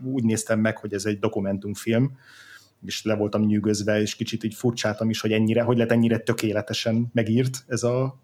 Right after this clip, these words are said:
ez a, ez a film az éle-, életből, és aztán utólag kiderült, hogy, ö, hogy ez így valamennyire manipulálva volt, vagy legalábbis ilyen szituá-, tehát valóban civilek, és valóban,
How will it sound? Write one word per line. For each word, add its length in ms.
ez 160
a, 220
ez 120
a 80
film 440
az 160
éle-, 300
életből, 540
és 120
aztán 260
utólag 240
kiderült, 460
hogy, 260
ö, 240
hogy 140
ez 80
így 100
valamennyire 420
manipulálva 680
volt, 240
vagy 120
legalábbis 520
ilyen 120
szituá-, 420
tehát 300
valóban 560
civilek, 520
és 140
valóban, 600